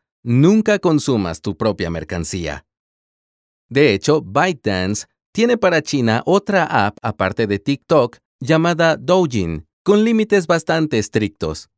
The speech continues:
Los menores solo pueden ver contenido para su edad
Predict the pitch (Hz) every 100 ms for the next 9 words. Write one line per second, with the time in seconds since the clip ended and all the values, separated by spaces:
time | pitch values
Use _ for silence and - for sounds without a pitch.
0 | _ _ - 113 98 104 113 131 110 113
1 | 113 104 120 110 101 107 - 110 98 98
2 | 113 101 104 95 - 98 117 113